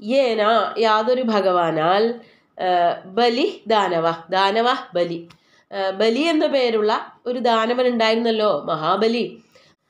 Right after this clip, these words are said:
ആ മഹാബലിയെ ബന്ധിക്കേണ്ടായിണ്ട് ഭഗവാൻ. അതായത് വാമനാവതാരത്തിൽ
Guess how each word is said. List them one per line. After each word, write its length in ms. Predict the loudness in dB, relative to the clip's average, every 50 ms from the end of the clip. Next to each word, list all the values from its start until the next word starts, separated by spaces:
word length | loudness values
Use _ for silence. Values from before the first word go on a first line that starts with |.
| _ _ _ -4
ആ 180 | 0 0 2 2
മഹാബലിയെ 880 | 2 2 0 2 2 2 2 2 2 2 0 0 0 0 0 0 0 2
ബന്ധിക്കേണ്ടായിണ്ട് 1040 | 2 0 0 -2 -4 -4 -6 -4 -2 -2 -2 -2 0 0 0 0 -2 -2 -4 -4
ഭഗവാൻ. 540 | -4 -4 -4 -2 0 0 0 -2 -4 -8 -16 _ _ _ _ _ _ _ _ _ _ -8
അതായത് 380 | -4 -2 0 0 0 0 0 0
വാമനാവതാരത്തിൽ 1200 | 0 2 0 0 0 0 0 0 0 0 0 0 0 0 0 -2 -4 -4 -2 -2 0 0 0